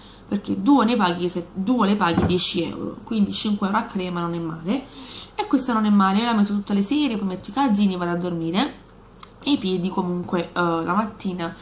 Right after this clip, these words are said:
me li sento meno secchi, e quindi, eh, la uso questa proprio tutti, tutti, tutti, tutti i giorni. Poi passiamo adesso appunto a questi pochissimi prodotti che uso tutti i giorni di make up,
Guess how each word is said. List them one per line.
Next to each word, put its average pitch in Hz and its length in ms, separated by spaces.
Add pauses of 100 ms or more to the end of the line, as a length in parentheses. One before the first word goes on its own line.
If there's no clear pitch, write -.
(240)
me 202 100
li 185 100
sento 185 400
meno 180 220
secchi, 175 500 (300)
e 294 160
quindi, 196 420
eh, - 320
la 185 440
uso 180 340
questa 196 320
proprio 185 240
tutti, 202 280
tutti, 196 220
tutti, 196 260
tutti 196 280
i - 40
giorni. - 400 (1000)
Poi - 380 (1500)
passiamo 277 360
adesso 226 300
appunto 233 360
a 262 60
questi 240 480
pochissimi 262 680
prodotti 233 800 (180)
che 262 140
uso 220 240
tutti 277 240
i 220 80
giorni 196 580 (720)
di 202 200
make 180 280
up, 190 400